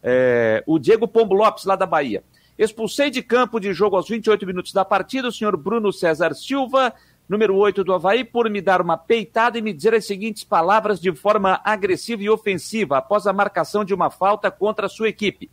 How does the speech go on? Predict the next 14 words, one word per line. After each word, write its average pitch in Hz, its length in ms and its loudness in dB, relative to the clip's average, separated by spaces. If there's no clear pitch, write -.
Abre 170 360 0
aspas. 208 480 0
'Agora 208 360 0
você 233 280 -2
marca 240 300 0
essa 226 220 0
falta, 247 420 2
baralho, 175 600 2
pra 196 280 4
gente 214 800 -4
não 233 280 0
marca, 226 380 0
né, 226 180 0
zorra?' 160 540 2